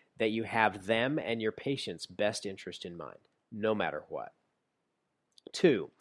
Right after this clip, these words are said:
several years ago, the Crown Council created a special fund we call Eagles Outreach that provides funding to give help to Crown Council members who have emergencies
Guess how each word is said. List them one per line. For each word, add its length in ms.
several 280
years 260
ago, 220
the 100
Crown 300
Council 320
created 560
a 120
special 520
fund 760
we 280
call 580
Eagles 600
Outreach 680
that 180
provides 480
funding 680
to 160
give 280
help 400
to 100
Crown 320
Council 380
members 440
who 120
have 180
emergencies 840